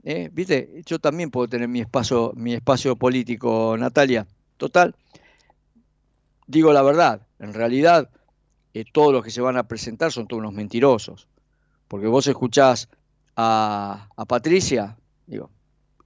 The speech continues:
creo que harías una mejor campaña callándote la boca que hablando. Una. Lo escuchás a Milei, es decir, si este tipo llega, y yo creo que, este,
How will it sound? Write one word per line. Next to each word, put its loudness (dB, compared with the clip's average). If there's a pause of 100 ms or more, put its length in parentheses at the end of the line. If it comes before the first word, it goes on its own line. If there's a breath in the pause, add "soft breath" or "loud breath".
(140)
creo 4
que 2
harías 2
una -2
mejor -2
campaña 0
callándote -2
la 0
boca -2
que -8
hablando. -6 (600)
Una. 0 (460 soft breath)
Lo 2
escuchás 2
a 6
Milei, 2 (360)
es -8
decir, -8 (320)
si 0
este 0
tipo -2
llega, 2 (100)
y -12
yo -4
creo 0
que, -4 (600)
este, -6